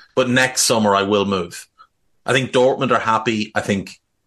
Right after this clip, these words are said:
Klopp would have to reassess and maybe he uses the money a bit better then. And then the following summer we could go and get him. But whatever happens, we need to address our midfield in the summer, and we need to address it with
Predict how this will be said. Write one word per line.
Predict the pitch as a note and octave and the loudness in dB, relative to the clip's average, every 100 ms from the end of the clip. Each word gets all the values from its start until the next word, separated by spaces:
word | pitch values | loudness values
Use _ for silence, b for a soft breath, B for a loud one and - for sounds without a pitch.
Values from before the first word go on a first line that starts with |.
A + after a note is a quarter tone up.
| - | -6
Klopp | B2+ A#2 - | 0 0 0
would | A2+ | -4
have | - A2 - | 0 -2 -2
to | G#2+ | -2
reassess | A2 G2+ - G#2 G2+ - | 0 0 0 0 0 -2
and | G2 | 0
maybe | G#2 A2+ A2 | 0 0 0
he | A2 | 0
uses | G#2 G#2+ G2+ G2+ | 2 2 2 0
the | G#2+ | 0
money | G#2 G#2 G2 | 0 2 0
a | |
bit | F#2 | 0
better | - A2+ G#2+ | 0 0 0
then. | A2 A2 G#2 - B B B | 0 0 -2 -8 B B B
And | D3+ | -2
then | E3+ | 0
the | E3+ | 0
following | - D#3+ C#3 B2+ | 0 0 -2 -4
summer | - A#2+ | -2 -2
we | A2 | -2
could | G#2+ | -2
go | - G#2+ | 0 0
and | G2+ | 2
get | A#2+ A2 | 0 0
him. | F#2 | -2
But | F2+ A2+ - _ b b b b _ _ _ _ _ | -2 -2 -4 _ b b b b _ _ _ _ _
whatever | - G3 B3 A#3+ | 0 2 4 4
happens, | G3 F3+ D#3 C3 B2 | 4 2 0 -4 0
we | C#3+ F3 E3+ | 2 2 2
need | D#3 D3+ C3+ A2 - | 2 2 2 -2 -2
to | C3 | 0
address | B2+ B2+ A#2+ - - | 0 0 0 0 -2
our | A#2 | 0
midfield | A2+ G#2+ - A#2 G#2+ F#2+ | 0 -4 -2 0 0 0
in | A2 G2+ | 0 0
the | |
summer, | F#2 - F#2+ F2 E2+ | 0 0 0 0 -2
and | - A2 | -2 0
we | A#2 | 0
need | C#3 C#3+ | 0 0
to | C#3 | 0
address | B2 A#2+ A2+ - | 0 2 0 -2
it | A#2 | -6
with | A#2 A2 | -2 -2